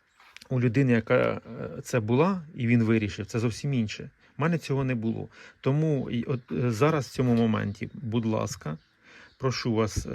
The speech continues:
не лініться, напишіть. Була така історія, як вирішили, тому що, м, канал був створений для того, щоб допомагати один одному, будь ласка.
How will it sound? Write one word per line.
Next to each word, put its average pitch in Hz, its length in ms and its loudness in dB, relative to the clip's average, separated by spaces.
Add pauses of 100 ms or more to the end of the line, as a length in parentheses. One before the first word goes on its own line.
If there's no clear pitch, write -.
(220)
не 139 140 2
лініться, 135 520 2
напишіть. 123 640 -2
Була 127 320 0
така - 240 -4
історія, 120 400 0
як 127 220 -2
вирішили, 117 560 -2 (340)
тому 123 220 -2
що, 113 280 -2
м, 113 420 -6 (160)
канал 123 280 2
був 107 200 -4
створений 110 440 0
для 104 160 0
того, 104 260 -2
щоб - 260 -8
допомагати 107 640 -2
один 110 240 -2
одному, 117 320 -2
будь 104 180 -2
ласка. 120 440 -4